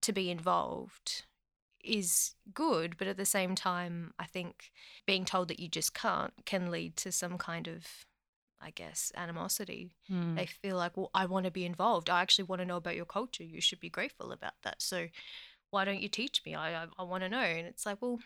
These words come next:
Speaker 1: it, it even goes in everyday conversation. Like when someone realizes what race you are, you become this one-stop black shop and people think, "Oh yeah, I'm just gonna ask you this, this and this." And,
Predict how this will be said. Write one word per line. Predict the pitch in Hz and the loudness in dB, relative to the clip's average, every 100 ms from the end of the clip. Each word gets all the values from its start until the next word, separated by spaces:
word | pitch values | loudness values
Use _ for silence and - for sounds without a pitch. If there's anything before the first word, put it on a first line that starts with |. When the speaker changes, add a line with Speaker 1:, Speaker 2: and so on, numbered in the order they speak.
| _ _ - - _ - | _ _ -10 -10 _ 2
Speaker 1:
it, | 214 | 4
it | 170 170 | 4 4
even | 285 | 4
goes | 262 226 214 | 4 4 4
in | 202 | 2
everyday | 196 180 | 4 2
conversation. | 175 175 165 165 220 - 160 | 2 0 0 2 4 2 2
Like | 151 185 | 0 2
when | 214 | 2
someone | 214 190 180 | 2 2 0
realizes | 175 170 160 156 156 | 0 0 0 -2 -4
what | 165 | -2
race | 165 165 226 175 | 0 0 0 0
you | 156 | 0
are, | 147 | -2
you | 165 180 | -2 -4
become | 202 214 190 | 0 0 0
this | 175 | 0
one-stop | 180 175 - 151 | 0 0 0 0
black | 165 170 - | 2 2 2
shop | - 156 170 | -4 -4 -6
and | 170 | -6
people | 180 170 175 | -6 -6 -4
think, | 170 160 | -4 -2
"Oh | 214 | 0
yeah, | 175 165 | 2 2
I'm | 185 | 0
just | 190 - | -2 -2
gonna | 165 | 0
ask | 170 165 185 | -2 -2 -4
you | 160 | -4
this, | 160 170 | -2 -4
this | 165 160 | -4 -6
and | 175 | -4
this." | 175 190 - - - - - - | -4 -4 -6 -12 -12 -16 -20 -4
And, | 180 175 | -4 -2